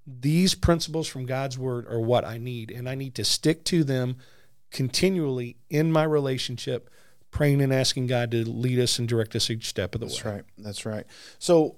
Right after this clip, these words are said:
Speaker 2: um, you know, I believe there is hope for a couple in the area of communication. I think that if you're struggling with communication, there, there is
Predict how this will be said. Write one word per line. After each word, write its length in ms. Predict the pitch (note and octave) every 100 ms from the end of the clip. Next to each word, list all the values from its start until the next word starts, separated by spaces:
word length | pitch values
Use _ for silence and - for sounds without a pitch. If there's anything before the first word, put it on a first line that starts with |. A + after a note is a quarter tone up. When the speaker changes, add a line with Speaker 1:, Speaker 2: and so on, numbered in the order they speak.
| -
Speaker 2:
um, 560 | D#3 D3 C3 A2+ G#2+ - - -
you 60 | D3
know, 140 | C#3 G2+
I 120 | D#3+
believe 280 | F#3 D3 B2+
there 160 | A#2+ A#2+
is 100 | C3 - B2
hope 240 | B2 - - -
for 400 | - C3 B2+ F#2+
a 80 |
couple 500 | G#2+ B2+ G#2 A#2 A#2 -
in 400 | A2+ A2 A#2 G#2
the 100 | -
area 240 | G#2+ A2+
of 100 | G#2+
communication. 760 | - A2 G#2+ G2+ G2+ G2 - E2+
I 100 | A2
think 260 | - B2+ A2+
that 120 | G#2+
if 140 | G2
you're 100 | C#3 C#3+
struggling 360 | - A#2+ A#2 A#2
with 160 | A2 G#2+
communication, 800 | A#2 A2+ G#2 G#2 G#2 - G#2 - - - - -
there, 460 | - C3 F3+ F#3+ - - -
there 280 | C3 D3 D3+
is 300 | C#3+ C3